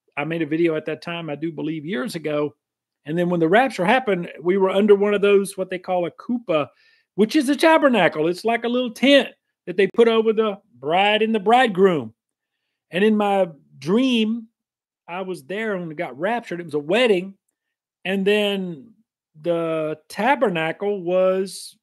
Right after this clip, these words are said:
the Lord's prayer shawl. Lord, the Jesus Christ's prayer shawl became the tabernacle or the, the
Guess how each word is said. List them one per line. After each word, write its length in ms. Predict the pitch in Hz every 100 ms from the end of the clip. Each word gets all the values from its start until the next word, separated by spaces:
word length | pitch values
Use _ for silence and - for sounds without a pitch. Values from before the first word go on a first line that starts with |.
| _
the 120 | 165
Lord's 460 | 175 202 226 220 -
prayer 320 | - 233 254
shawl. 420 | - 175 147 131
Lord, 300 | 147 196 185 _
the 80 | 156
Jesus 400 | 165 233 196 170
Christ's 440 | - 214 208 -
prayer 380 | - _ 208 220
shawl 640 | - - 185 196 180 135 - _ _ _ _ _ 131
became 800 | 156 - 196 226 196 143 123 117 _ _ _ _ _ _ _ _ _ _ _
the 120 | 131 _
tabernacle 760 | - 151 143 143 139 127 127 123
or 120 | 131
the, 240 | 131 127 _
the 160 | 123